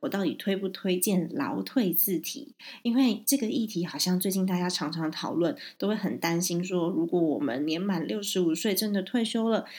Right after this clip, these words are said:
没有工作能力的时候，这个退休金该从哪里来？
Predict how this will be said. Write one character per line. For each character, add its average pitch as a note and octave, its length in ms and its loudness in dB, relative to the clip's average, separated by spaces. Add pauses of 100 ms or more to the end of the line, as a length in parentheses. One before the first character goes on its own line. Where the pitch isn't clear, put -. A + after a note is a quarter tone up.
(100)
没 G3+ 100 2
有 A#3+ 160 4
工 A#3+ 300 0
作 B3+ 200 4
能 G#3 220 2
力 A#3+ 140 2
的 G#3 80 0
时 F#3+ 180 0
候， G#3+ 180 0
这 E4+ 160 0
个 D#4 120 0
退 D4 360 2
休 C4 320 4
金 B3+ 320 2
该 A#3+ 220 0
从 F#3 320 -2
哪 E3+ 180 -4
里 - 220 -6
来？ - 340 -10